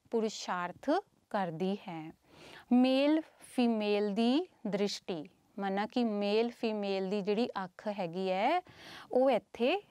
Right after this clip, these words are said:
ਨਹੀਂ ਹੈਗੀ। ਤੁਸੀਂ ਬੱਚੇ ਬੇਹੱਦ ਦੇ ਬਾਪ ਤੋਂ ਵਰਸਾ ਲੈ ਰਹੇ ਹੋ। ਸਾਰੀਆਂ ਆਤਮਾਵਾਂ ਆਪਸ ਵਿੱਚ ਭਾਈ ਭਾਈ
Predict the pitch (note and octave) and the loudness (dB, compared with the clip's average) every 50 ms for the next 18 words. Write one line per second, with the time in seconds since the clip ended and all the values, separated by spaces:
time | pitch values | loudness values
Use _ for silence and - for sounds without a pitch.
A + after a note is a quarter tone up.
0 | _ - - G#3+ G#3 G3+ G3+ G#3+ A#3 A#3+ A#3+ A#3+ A3 F3+ D#3+ D#3 D#3+ F3+ E3+ D#3+ | _ -6 -2 0 2 2 2 4 4 2 2 0 -4 -8 -6 -6 -6 -6 -6 -6
1 | G3 - _ - - - - - - - - - - - D4 C#4 - - F4 F4 | -8 -12 _ -20 -20 -20 -20 -20 -20 -20 -18 -6 0 0 0 0 2 2 2 2
2 | C4+ G3+ G3+ F#3 - _ - - F#3+ F3 D#3+ E3+ - _ _ _ - G#3 F#3 - | 4 2 2 0 0 _ -8 -6 -4 -4 -4 -6 -10 _ _ _ -10 -8 -2 0
3 | A#3 A3 A3 A3 G#3+ G#3 A#3+ C#4 C#4 A#3+ D4 A#3+ C#4 C#4 C4 G#3 F#3+ F#3+ F3 E3+ | 2 2 2 2 0 0 0 2 2 2 2 2 2 0 0 -2 -4 -8 -8 -8
4 | E3+ _ _ - - F#3+ F#3+ G#3 C4+ E4+ G4 - _ _ _ - F#3+ E3+ G3 F#3+ | -10 _ _ -10 -8 -4 -2 2 2 2 2 0 _ _ _ -10 -4 0 0 0
5 | F3+ - - - A#3 A#3+ A#3+ A3+ A3 G#3+ G#3 G3+ G#3 G3+ G3+ G#3+ A3 G#3+ G#3+ G3+ | 0 -4 -4 0 0 2 2 2 2 0 0 -2 -2 -4 -4 -4 -6 -6 -6 -6
6 | G3 G3 G#3 _ _ _ _ - - - - - - - - - - - C#4 B3+ | -6 -8 -10 _ _ _ _ -20 -20 -20 -20 -20 -20 -16 -10 -8 -2 0 0 2
7 | B3 B3+ C4 C#4 D4 D#4 D4+ - - G#3+ G3+ G3 F#3+ - - G3+ G3 G3 F#3 F#3 | 2 4 4 4 4 4 2 -2 -4 -4 -2 -2 -2 -2 -4 -6 -6 -4 -4 -4
8 | F#3 F#3+ G3+ A3 - - - G3 F#3 F3 - - G3+ G#3 G3+ - - G3 F#3+ F3 | -4 -4 -4 -4 -6 -6 -6 -6 -6 -6 -4 -2 -4 -4 -2 -4 -6 -6 -6 -6
9 | - - - - G#3 B3 D#4 F#4+ G4+ _ _ _ _ _ _ - C4 B3+ A#3+ A3+ | -8 -10 -6 0 2 2 2 2 0 _ _ _ _ _ _ -2 -2 0 0 0
10 | G#3 G3+ G3+ - - A3+ G#3+ F#3 F3 F#3 F#3+ | -2 -4 -4 -4 -2 -2 -2 -2 -2 -4 -6